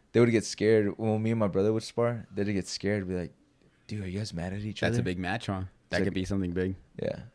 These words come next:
Speaker 2: Yeah.
Speaker 1: Th-, that's a billion dollar fight right there, bro.
Speaker 2: That same thing with, like, the, the Paul brothers.
Speaker 1: Yeah.
Speaker 2: Like, all these fights, yeah, the McGregor, uh, fucking, uh, Mayweather fight, that's a big thing. But, like, when them two get against each other,
Speaker 1: Bro, that'd be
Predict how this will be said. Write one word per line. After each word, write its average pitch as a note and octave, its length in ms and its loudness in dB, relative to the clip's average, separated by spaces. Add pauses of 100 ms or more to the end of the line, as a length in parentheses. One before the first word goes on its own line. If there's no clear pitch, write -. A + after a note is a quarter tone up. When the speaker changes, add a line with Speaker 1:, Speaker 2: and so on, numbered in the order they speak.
(140)
Speaker 2:
Yeah. E2+ 240 -6
Speaker 1:
Th-, F#2 120 0
that's G2 180 2
a F#2+ 60 -4
billion F#2 280 0
dollar F2 180 2
fight F2+ 200 -2
right E2 140 -6
there, - 120 -6
bro. - 120 -10
Speaker 2:
That G#2+ 100 4
same A#2+ 160 2
thing A#2 140 2
with, G#2 100 -2
like, G#2 240 0
the, G#2 180 6
the F#2+ 120 2
Paul B2+ 200 6
brothers. F#2 440 2 (160)
Speaker 1:
Yeah. G2 100 -2
Speaker 2:
Like, G#2+ 240 6
all C#3 160 12
these E3 160 6
fights, D3+ 260 6
yeah, B2+ 180 10
the A#2+ 140 2 (140)
McGregor, A#2 720 4
uh, G#2 300 6
fucking, G2+ 480 0 (420)
uh, G#2 240 4
Mayweather A2 480 6
fight, A#2 220 4
that's G2+ 160 0
a - 20 0
big G2+ 180 0
thing. A2 200 0
But, G#2 100 4
like, F#2 240 2
when G2 220 0
them G#2+ 160 2
two C#3 160 2
get C#3+ 160 6
against C#3+ 240 2
each C3+ 80 -4
other, D3+ 260 4
Speaker 1:
Bro, B2 240 12
that'd C3 400 10
be A#2+ 540 8